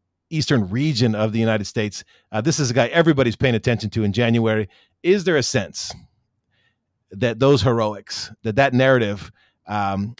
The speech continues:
has yet another chapter to be written, or do you think it's, um, holding the clipboard and making three million dollars a ne-, a year for the next twelve years? <laughs> What does the Stetson Bennett narrative look like from this point forward?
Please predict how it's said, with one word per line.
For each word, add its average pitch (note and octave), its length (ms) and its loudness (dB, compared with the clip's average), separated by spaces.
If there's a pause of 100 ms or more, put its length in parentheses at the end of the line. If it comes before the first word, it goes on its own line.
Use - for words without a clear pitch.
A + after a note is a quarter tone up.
has A#2+ 240 0
yet C#3+ 180 4
another B2+ 320 4
chapter B2+ 300 2
to A2+ 100 0
be A2+ 100 2
written, C#3 300 0
or C3+ 180 0
do A2+ 60 0
you G#2+ 60 -2
think B2 260 -2
it's, - 400 -6 (320)
um, G#2 720 -2 (540)
holding C3+ 240 2
the B2+ 80 2
clipboard G2+ 540 0 (500)
and A2 180 2
making A#2 280 2
three B2+ 180 4
million A#2 240 4
dollars G#2+ 280 4
a A2 40 4
ne-, G#2 220 0
a G#2 100 -2
year A2 260 2
for A2 100 -4
the G#2+ 80 0
next G2+ 180 -2
twelve G2 260 0
years? G2 340 -2 (260)
<laughs> - 280 -6
What C3 220 0
does C#3 220 4
the A2+ 100 0
Stetson A#2 460 4 (300)
Bennett A#2 420 -2 (420)
narrative B2 420 4
look A#2 160 2
like A2 220 -2
from G#2+ 120 2
this G#2+ 140 2
point G2+ 220 -2
forward? F#2+ 300 -4